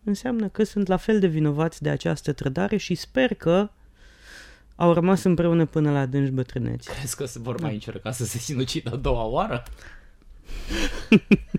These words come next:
Speaker 1: Da, nu știu.
Speaker 2: Poate la adânci bătrâneți.
Speaker 1: Poate. Dar apropo de întrebări filozofice,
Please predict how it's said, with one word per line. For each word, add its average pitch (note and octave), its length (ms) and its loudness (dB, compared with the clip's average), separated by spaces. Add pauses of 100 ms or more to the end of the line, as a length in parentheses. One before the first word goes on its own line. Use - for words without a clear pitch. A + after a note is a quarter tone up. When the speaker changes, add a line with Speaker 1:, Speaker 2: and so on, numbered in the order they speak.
(480)
Speaker 1:
Da, C4+ 200 6
nu A#3 140 6
știu. - 180 2
Speaker 2:
Poate F#3+ 140 0
la D#3 140 4
adânci D#3 300 -6
bătrâneți. C3 680 -4 (240)
Speaker 1:
Poate. E3 460 2 (300)
Dar G3+ 100 8
apropo G#3 340 6
de A3 100 8
întrebări F#3+ 420 6
filozofice, D#3+ 880 0